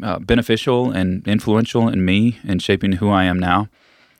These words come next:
Um, but I, but I really was just missing the theological, pastoral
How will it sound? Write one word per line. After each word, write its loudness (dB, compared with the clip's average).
Um, 0
but 4
I, 2
but -2
I 4
really 4
was -2
just -6
missing -2
the -2
theological, 0
pastoral -2